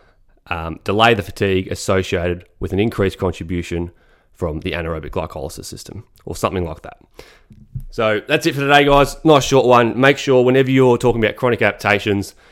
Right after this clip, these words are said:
if appropriate to the question, that we are always linking it to performance.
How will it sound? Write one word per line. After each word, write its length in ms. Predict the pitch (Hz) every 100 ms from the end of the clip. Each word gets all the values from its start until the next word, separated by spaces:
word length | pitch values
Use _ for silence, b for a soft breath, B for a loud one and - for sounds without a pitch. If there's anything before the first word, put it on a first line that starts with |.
| b
if 160 | - 117
appropriate 360 | 104 135 127 -
to 80 |
the 80 | 98
question, 540 | - 98 - 95 92 - b -
that 120 | 95
we 180 | 85 92
are 320 | 92 87 87 - - -
always 400 | 110 113 110 92
linking 280 | 107 98 101
it 100 | -
to 60 |
performance. 640 | 92 - 135 135 135 -